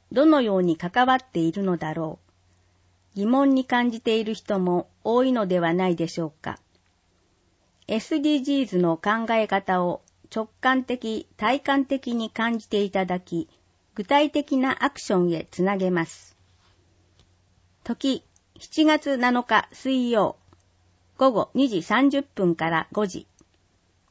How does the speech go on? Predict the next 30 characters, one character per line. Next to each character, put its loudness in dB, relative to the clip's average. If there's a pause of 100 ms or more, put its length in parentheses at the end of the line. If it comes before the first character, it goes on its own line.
(380)
場 0
所、 2 (360)
市 -4
役 2
所 -4 (240)
五 -4
階 2
中 -2
会 0
議 -4
室。 -12 (1040)
申 2
し -12
込 -2
み、 -4 (520)
電 4
話 4
で -2
桑 2
名 0
商 2
工 2
会 0
議 -6
所、 -2 (340)
ま -4
た 4
は 2 (220)
桑 2
名 0